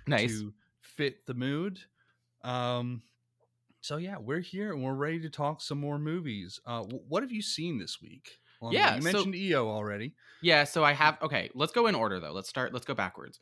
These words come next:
Speaker 2: Yeah.
Speaker 1: So we recorded, you know, a little while ago. Um, you've all, the, the last thing that I'd seen that you heard about was The Whale. So we all know my feelings on The Whale.
Speaker 2: <laughs>
Speaker 1: And then, um, <laughs> I've seen the animated shorts. Um, so all five of those.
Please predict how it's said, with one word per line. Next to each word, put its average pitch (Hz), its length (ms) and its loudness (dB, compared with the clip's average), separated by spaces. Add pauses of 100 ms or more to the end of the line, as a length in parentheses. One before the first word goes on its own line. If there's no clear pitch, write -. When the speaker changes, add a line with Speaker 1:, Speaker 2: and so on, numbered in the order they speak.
Speaker 2:
Yeah. 113 160 -2 (180)
Speaker 1:
So 131 280 4
we 135 200 0
recorded, 147 560 0
you 170 100 -6
know, 104 200 -4
a - 20 0
little 127 180 -4
while 95 220 -2
ago. 101 400 -6 (240)
Um, 95 340 -8 (200)
you've 107 160 -6
all, 107 280 -2
the, 117 120 -4 (500)
the 123 60 -8
last 131 280 4
thing 143 200 -2
that 131 100 0
I'd 123 180 0
seen 123 200 -2
that 113 100 -4
you 113 140 -2
heard 117 180 0
about 107 300 0
was 110 160 -6
The 135 80 4
Whale. 104 420 0
So 92 300 -6
we 98 140 -4
all 98 100 -4
know 107 120 -4
my 107 120 -4
feelings 107 280 -6
on 117 60 -4
The 131 80 -4
Whale. 98 220 -2 (260)
Speaker 2:
<laughs> - 260 -14
Speaker 1:
And 139 160 0
then, 131 220 4
um, 139 640 4 (240)
<laughs> 226 240 -4
I've 139 220 6
seen 160 340 2
the 135 220 0
animated 226 480 4
shorts. - 720 -2 (220)
Um, 92 340 -6
so - 160 -6
all 101 140 0
five 123 180 -2
of 185 100 -6
those. 156 320 -2